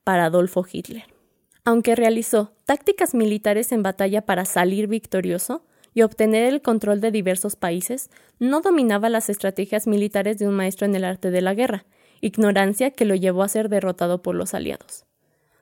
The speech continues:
Tampoco fue un guerrero, porque no peleó en el campo de batalla, ni encabezó pelotón alguno. Incluso,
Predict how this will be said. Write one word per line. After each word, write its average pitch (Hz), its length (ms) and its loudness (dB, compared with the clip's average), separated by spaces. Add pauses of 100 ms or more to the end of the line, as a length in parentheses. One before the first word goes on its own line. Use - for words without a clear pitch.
Tampoco 226 460 2
fue 233 140 2
un 220 80 2
guerrero, 196 440 2 (280)
porque 214 280 2
no 208 180 2
peleó 233 220 4
en 208 100 2
el 214 120 0
campo 190 300 0
de 185 100 4
batalla, 208 540 0
ni 220 140 6
encabezó 208 520 2
pelotón 190 420 2
alguno. 175 380 -8 (180)
Incluso, 269 640 2